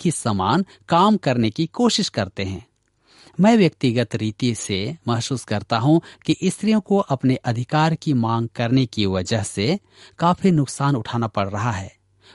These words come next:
पुरुष स्त्रियों को स्त्रियों के स्थान देना चाहते हैं, अर्थात वे उन्हें उठाना चाहते हैं और उन्हें समान अधिकार से कहीं अधिक देना चाहते हैं। मेरे मित्रों,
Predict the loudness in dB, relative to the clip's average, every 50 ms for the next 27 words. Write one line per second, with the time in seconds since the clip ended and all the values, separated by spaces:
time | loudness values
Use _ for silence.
0 | _ _ 2 4 4 4 4 0 -4 -12 _ _ _ _ -2 -2 -2 -2 0 2
1 | 4 4 4 4 2 -2 -2 -2 -2 -2 -4 -8 _ _ _ _ _ _ _ -4
2 | -4 -2 0 2 2 4 4 2 2 2 0 0 -2 -6 -2 0 2 2 2 2
3 | 0 -2 -2 -4 -4 -6 -6 -6 -6 -4 -2 0 0 2 0 -2 -2 _ _ _
4 | _ _ -20 -12 -4 -2 -2 -2 0 0 0 0 0 -2 -2 0 0 0 0 -2
5 | -2 -2 -2 -2 -4 -8 -10 -8 -4 -2 0 0 0 -2 -4 -4 -6 -6 -6 -8
6 | -8 -8 -10 -14 -8 _ 0 2 2 2 0 0 0 0 2 2 0 -2 -6 _
7 | _ _ _ _ -14 -8 -4 -2 2 4 4 4 4 2 0 -2 -2 -2 -2 -2
8 | 0 0 2 2 0 0 -2 -2 -2 -2 -2 -6 _ _ _ _ _ -2 2 2
9 | 2 2 2 0 -2 -2 0 2 0 0 0 -2 -2 -2 -2 -2 -4 -6 -8 -8
10 | -8 -10 -10 -10 -10 -12 -14 -16 _ _ _ _ _ _ _ _ _ _ _ _
11 | -6 -2 0 0 2 2 0 -2 -2 -2 -2 -2 -2